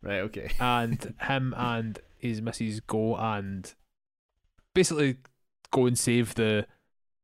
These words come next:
Speaker 2: the puppies from this, uh, Cruella de Vil's mansion, Hell Hall or whatever it is.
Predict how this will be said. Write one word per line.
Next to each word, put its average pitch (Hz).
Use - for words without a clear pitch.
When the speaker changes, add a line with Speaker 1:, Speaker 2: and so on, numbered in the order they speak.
Speaker 2:
the -
puppies 113
from 110
this, -
uh, 104
Cruella 113
de 98
Vil's 107
mansion, 107
Hell 113
Hall 104
or 117
whatever 113
it 120
is. -